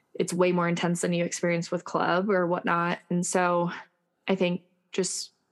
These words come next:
adding other things to your life when you're on campus, but also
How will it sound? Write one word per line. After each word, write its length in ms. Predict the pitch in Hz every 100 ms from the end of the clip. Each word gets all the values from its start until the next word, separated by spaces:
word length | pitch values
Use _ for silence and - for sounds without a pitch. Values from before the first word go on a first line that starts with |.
| -
adding 320 | 180 180 190 185
other 180 | 180
things 360 | 175 180 175 170
to 100 | -
your 100 | 131
life 320 | - 170 180
when 120 | 190
you're 160 | - -
on 140 | 85
campus, 680 | - 185 185 185 - - - - - _ _ _
but 160 | 214 208
also 540 | - 220 220 247 226